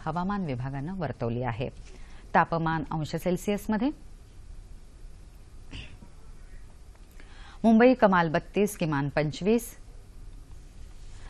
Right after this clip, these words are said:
नागपूर पस्तीस आणि पंचवीस, पुणे एकतीस आणि एकवीस, औरंगाबाद एकतीस आणि एकवीस, नाशिक एकतीस आणि बावीस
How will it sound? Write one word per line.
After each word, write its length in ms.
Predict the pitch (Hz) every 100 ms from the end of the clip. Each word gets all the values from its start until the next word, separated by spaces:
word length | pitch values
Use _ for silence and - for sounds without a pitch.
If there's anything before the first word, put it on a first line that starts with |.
| - -
नागपूर 380 | 190 185 208 214
पस्तीस 520 | 190 175 - 247 240
आणि 140 | 147
पंचवीस, 680 | 143 139 147 165 196 214 - - - - - - - - - - - - - - - - -
पुणे 180 | 214 220
एकतीस 540 | 240 196 - 262 262 208
आणि 120 | 156
एकवीस, 580 | 160 156 160 196 214 - - - - - - - - - - - - - - - - - -
औरंगाबाद 540 | 214 233 240 233 233 220
एकतीस 460 | 190 - - 247 -
आणि 120 | 170 -
एकवीस, 560 | - 151 185 214 - - - - - - - - - - - - - - - -
नाशिक 380 | 196 - 233 -
एकतीस 460 | 190 - 247 247
आणि 140 | 190 143
बावीस 600 | 143 135 160 208 -